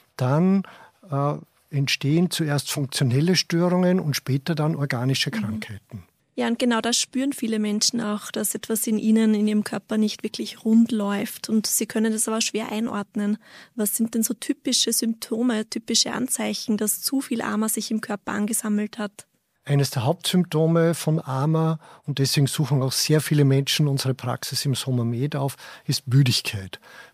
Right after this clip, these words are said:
Speaker 1: Müdigkeit, schwere Gefühle im Körper, Antriebsstörungen, die Fähigkeit, äh, die Leistungsfähigkeit ist eingeschränkt. Und es kann aber auch das Gegenteil sein, innere Unruhe,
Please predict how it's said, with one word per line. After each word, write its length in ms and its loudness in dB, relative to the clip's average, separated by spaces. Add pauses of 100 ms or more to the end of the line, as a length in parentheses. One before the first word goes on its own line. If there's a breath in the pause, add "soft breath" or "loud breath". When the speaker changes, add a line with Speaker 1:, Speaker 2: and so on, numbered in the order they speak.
Speaker 1:
Müdigkeit, 800 4
schwere 400 2
Gefühle 420 2
im 120 4
Körper, 540 -2
Antriebsstörungen, 1080 2 (340 loud breath)
die 60 -2
Fähigkeit, 960 2
äh, 80 0
die 100 -2
Leistungsfähigkeit 1040 2
ist 180 -2
eingeschränkt. 680 -6 (360 loud breath)
Und 60 -6
es 80 -2
kann 160 2
aber 140 2
auch 100 -2
das 220 -6
Gegenteil 560 4
sein, 320 4
innere 480 4
Unruhe, 720 4